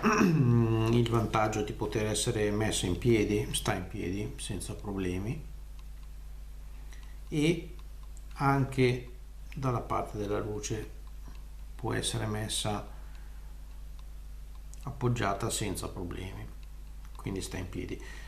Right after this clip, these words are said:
Ehm, effettivamente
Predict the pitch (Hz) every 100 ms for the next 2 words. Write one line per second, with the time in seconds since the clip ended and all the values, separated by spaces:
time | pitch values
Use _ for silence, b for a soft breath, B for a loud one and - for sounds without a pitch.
0 | B B - 120 120 120 120 123 127 127
1 | 131 139 156 - 143 139 147 143 143 156
2 | 165 160 160 165 151 143 127